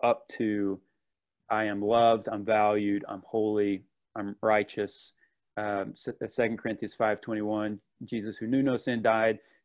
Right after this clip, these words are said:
uh, so that we could become the righteousness of God. Like grace, right? Mercy. I'm, I'm big on transcending to those concepts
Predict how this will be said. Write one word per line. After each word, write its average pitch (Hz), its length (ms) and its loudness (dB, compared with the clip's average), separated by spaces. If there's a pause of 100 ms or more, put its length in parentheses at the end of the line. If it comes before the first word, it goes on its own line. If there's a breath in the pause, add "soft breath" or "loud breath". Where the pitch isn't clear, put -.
(120)
uh, 107 80 -6
so 113 160 -2
that 110 80 0
we 113 200 0
could 113 180 -4
become 113 500 -4
the 101 120 0
righteousness 98 640 -4
of - 120 -10
God. 95 300 -4
Like 107 240 -2 (600 soft breath)
grace, 131 720 2 (400)
right? 117 280 2
Mercy. 131 420 4
I'm, 131 340 4
I'm 135 220 2
big 131 340 6
on 113 200 -2
transcending 117 680 -2
to 107 160 -8
those 117 420 2
concepts 104 840 -4